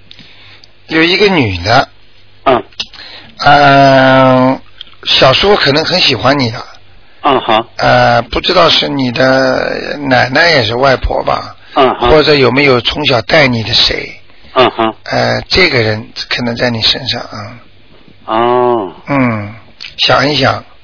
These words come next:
Speaker 2: 嗯，那可能是我的姥姥，
Speaker 1: 嗯。
Speaker 2: 也许是。
Speaker 1: 嗯。
Speaker 2: 外婆，嗯。
Speaker 1: 嗯，你没给他超度过吧？
Speaker 2: 我没有。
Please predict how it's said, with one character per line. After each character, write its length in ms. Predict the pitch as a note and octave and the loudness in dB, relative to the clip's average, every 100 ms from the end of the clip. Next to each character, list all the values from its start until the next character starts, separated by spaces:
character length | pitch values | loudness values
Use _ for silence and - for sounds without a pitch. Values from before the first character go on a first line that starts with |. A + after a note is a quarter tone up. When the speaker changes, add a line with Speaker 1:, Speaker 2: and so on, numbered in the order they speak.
| - | -4
Speaker 2:
嗯， 160 | C4+ G2+ - | -2 -2 -4
那 100 | - - | -6 -4
可 100 | - | -4
能 120 | G2 G#2 | -6 -8
是 100 | - | -4
我 180 | G#2+ F#2 | -2 0
的 80 | G#2+ | 2
姥 1120 | G#2 G2+ G2 F#2 F2+ E2+ E2 A#2+ G2+ D#2 D#2 | 4 4 2 -2 -2 -4 -6 -6 -4 -4 -6
姥， 140 | E2+ F#2+ | -8 -8
Speaker 1:
嗯。 40 | - | -8
Speaker 2:
也 140 | F2 | -8
许 180 | D#2 - | -10 -14
是。 160 | - - - | -20 -20 -6
Speaker 1:
嗯。 460 | A#2+ A2 G2+ G#2 - - | -4 -4 -6 -10 -16 -16
Speaker 2:
外 140 | - F2+ | -12 -12
婆， 200 | - - | -10 -14
嗯。 140 | - - - | -14 -20 -14
Speaker 1:
嗯， 360 | B2 A2+ G2+ G2 - | -8 -8 -8 -10 -8
你 140 | D3+ | -4
没 160 | D#3 F3+ | 0 0
给 100 | E3 | 2
他 140 | B2+ | 2
超 180 | A#2 C3 | 2 0
度 160 | A#2+ A#2+ | 2 2
过 160 | A#2 G2 | 2 2
吧？ 280 | F#2 F#2 - - - - | -2 -4 -16 -20 -20 -4
Speaker 2:
我 80 | C#3 | 2
没 160 | D3 | 2
有。 200 | A#2+ E2+ | 2 0